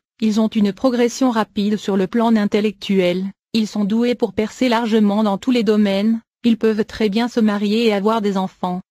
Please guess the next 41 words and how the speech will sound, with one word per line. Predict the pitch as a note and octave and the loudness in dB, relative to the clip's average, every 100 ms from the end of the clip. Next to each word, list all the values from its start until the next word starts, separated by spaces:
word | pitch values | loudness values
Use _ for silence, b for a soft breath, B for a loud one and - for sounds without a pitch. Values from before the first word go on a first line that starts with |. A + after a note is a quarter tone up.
| - | -4
mais | G#3 | -2
ces | - G#3 | 0 -2
enfants | G3+ F#3+ A3+ | -2 -2 -4
sont | A3+ A#3 | -2 -4
tous | - C4 | -2 -2
des | G#3+ | 0
démons. | F#3+ G#3 G3 F#3+ G3 _ - | 0 0 0 -2 -8 _ -2
De | G3+ | -2
tels | - G#3 G3 | 0 -2 0
êtres | G#3+ - G3 | -2 -2 -4
peuvent | G#3+ G#3 F#3+ | -2 -2 -2
vivre | F#3 G#3 G#3+ | 0 -2 0
avec | G3 G3 | -2 0
des | G3+ F#3+ | 0 2
êtres | G#3 A3+ - | 0 0 0
humains | G#3+ G#3 A3+ | 2 2 4
normaux | G#3 G#3 G#3+ B3 | 2 4 2 2
pendant | A3+ G#3+ G#3+ | 0 2 2
des | G3+ G3+ | 2 2
années, | F#3+ F3+ E3+ F#3+ G3 _ - | 2 2 0 -2 -8 _ -10
sans | - A3+ | -2 0
que | A3 | 0
ceux-ci | - F#3+ - A3 G#3+ | -2 -4 -2 -4 0
réalisent | G3+ G3 A3 A3+ | 0 0 2 2
le | G#3+ | 2
moins | G#3 G#3 G#3+ | 4 2 2
du | G3+ | 0
monde | G#3+ A3+ A#3+ | 0 0 0
à | A3 | -2
qui | - A#3+ | 0 0
ils | A#3 A3 | 0 0
ont | |
affaire. | A3 G3+ - F#3+ G3 G3 - _ - | 0 -2 -4 -4 -2 -4 -8 _ -2
Même | A3 B3 B3 | 2 4 4
des | A#3 | 2
sorciers | A#3 A3 - A#3 | -2 -6 -4 -4
peuvent | G#3+ G3 | -2 0
ne | G3+ | 0
pas | G3+ C4 | 0 0
les | B3 G3+ | 0 0
identifier, | G#3+ A#3 A#3 B3 - G3 F#3 | 0 0 0 -2 -4 -4 -4